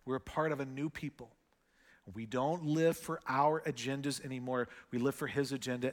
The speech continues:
and our goal is that he would be praised. And lastly, you're God's special possession. When you read that, this is what I want you to remember. This is what you gotta know, is when God looks at you, do you know what he says?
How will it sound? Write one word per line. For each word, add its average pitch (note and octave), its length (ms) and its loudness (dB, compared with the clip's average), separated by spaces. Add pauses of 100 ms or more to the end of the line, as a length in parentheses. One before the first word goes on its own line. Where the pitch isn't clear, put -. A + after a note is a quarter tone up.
and C3+ 160 -8
our A#2 160 -4
goal C3 500 0
is A2+ 120 -6
that G#2 140 -4
he A#2+ 520 -4 (300)
would G#2 120 -14
be G2 120 -14
praised. - 680 -14 (1400)
And F#2+ 120 -8
lastly, A2 500 -4 (1000)
you're G#2 180 -8
God's A2 420 2 (120)
special - 420 -6
possession. G2 480 -10 (1200)
When A2+ 160 -6
you B2 140 -2
read C3 220 2
that, A2+ 120 4
this A#2 160 -4
is A#2+ 100 -6
what B2 120 -6
I A#2 80 -4
want A#2 260 -8
you C3+ 80 -6
to B2 60 -8
remember. A#2 400 -8
This A#2 180 -4
is B2 100 -8
what B2 200 -6
you C3 60 -6
gotta A#2+ 260 -2
know, A#2 240 -6 (280)
is A2+ 120 -6
when A2+ 120 -4
God B2 240 4
looks C3+ 220 -2
at - 180 -4
you, B2+ 120 -4
do G#2+ 80 -6
you A2 40 -4
know A#2+ 120 -6
what A#2+ 80 -4
he A#2+ 80 -4
says? C3+ 440 -8